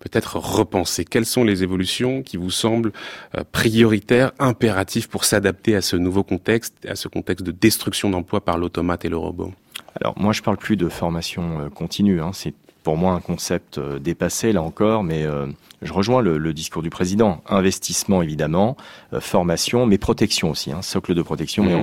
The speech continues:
Speaker 2: on, on
Speaker 1: mhm.
Speaker 2: va pas en parler maintenant, ça me paraît essentiel. Pour venir au, au, à la problématique de la formation, je vous le disais, c'est pas la f-, il s'agit pas de formation continue, hein, et de dispenser à des collaborateurs en entreprise des formations de deux jours, deux semaines, sur des mooc ou je ne sais quoi.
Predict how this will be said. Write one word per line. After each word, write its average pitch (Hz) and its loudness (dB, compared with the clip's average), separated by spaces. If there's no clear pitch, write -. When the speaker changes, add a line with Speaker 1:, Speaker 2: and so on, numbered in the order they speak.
Speaker 2:
on, - -6
on 95 -4
Speaker 1:
mhm. 110 -4
Speaker 2:
va 85 -2
pas 90 2
en 87 2
parler 82 2
maintenant, 87 2
ça 107 -2
me 87 -2
paraît 90 0
essentiel. - -6
Pour 95 2
venir 123 4
au, 92 4
au, 78 -4
à 82 -4
la 85 -2
problématique 92 0
de 85 -2
la 78 0
formation, 80 0
je 73 -6
vous 92 4
le 98 4
disais, 95 2
c'est 95 0
pas 101 2
la 82 0
f-, - -12
il 101 -8
s'agit 85 2
pas 110 0
de - -14
formation 87 0
continue, 95 2
hein, 90 0
et 95 2
de 80 -4
dispenser 107 2
à 90 2
des 78 0
collaborateurs 82 2
en 80 0
entreprise 85 -2
des 95 0
formations 80 -2
de 90 2
deux 80 0
jours, 92 4
deux 80 2
semaines, 92 2
sur - -4
des 78 2
mooc 98 4
ou 80 -6
je 78 -2
ne 87 2
sais 82 -2
quoi. 71 -4